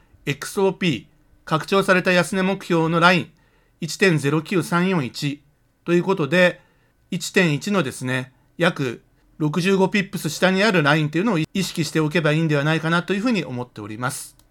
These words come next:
ということで結論なんですが、おしめ買いのゾーンとして推奨できるのは、イエローラインの一点一一二五〇、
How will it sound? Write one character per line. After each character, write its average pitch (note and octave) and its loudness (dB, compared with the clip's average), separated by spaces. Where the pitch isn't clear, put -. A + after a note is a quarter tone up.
と G#3+ 2
い A#3+ 4
う A3+ -2
こ C#4+ 2
と A#3 6
で D#3 2
結 D3 -4
論 A3+ 2
な B3 6
ん A3 2
で D#3+ 0
す B2+ -10
が、 E3+ 4
お D3 -6
し G3 -2
め G#3 2
買 G#3 6
い G#3 0
の A3+ 4
ゾ E3 0
ー G#3 4
ン F#3 0
と D3+ -2
し - -12
て G3 2
推 F#3 -2
奨 F#3 0
で F3 0
き G#3+ -2
る G3 0
の D#3 2
は、 F#3 6
イ E3+ 0
エ G3 6
ロ G3+ 2
ー - 4
ラ G#3 8
イ F#3+ 2
ン D#3+ 2
の F#3 2
一 - -8
点 F3 2
一 D#3 -4
一 F3+ -6
二 E3+ 0
五 F3+ 2
〇、 C#3+ 0